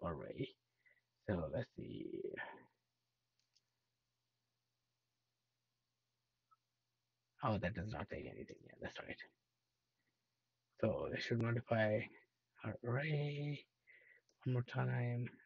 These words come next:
And we don't need this. There we go. So zero, one, two, three, four. Okay,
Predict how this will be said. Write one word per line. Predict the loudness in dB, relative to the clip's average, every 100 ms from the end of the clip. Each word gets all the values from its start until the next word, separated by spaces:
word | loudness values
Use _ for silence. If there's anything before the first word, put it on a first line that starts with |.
| _ _ _ _ _ _ _ _ _ _ _ _ _ _ _ _ _ _ _ _ _ _ _ _ _ _ -4
And | -2 0 0
we |
don't | -2 -4
need | -4 -4
this. | -2 0 0 -2 _ -20 -20 _ _ _ _ _ _ _ _ _ _ _ _ _ _ _ _ 6
There | 6
we | 6
go. | -2 -8 _ -4
So | 2
zero, | 8 12 12 12
one, | 12 8 8
two, | 8
three, | 8 6 4 4 0 _ _
four. | 4 4 4 -6 _ 6
Okay, | 8